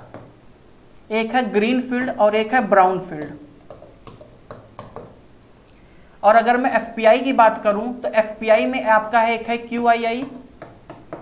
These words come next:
ठीक, और एक है आपका एफ़आईआई।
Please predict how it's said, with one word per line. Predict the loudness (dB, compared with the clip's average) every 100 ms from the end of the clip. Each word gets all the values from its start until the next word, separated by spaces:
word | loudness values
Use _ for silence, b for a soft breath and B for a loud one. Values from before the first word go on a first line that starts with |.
| -20 -20 -20 -20 -20 -12
ठीक, | -6 -6 -8 -16 B B 0
और | 2
एक | 2 -2 0
है | 2
आपका | 2 2 -2
एफ़आईआई। | 0 0 0 -2 -2 -6 -8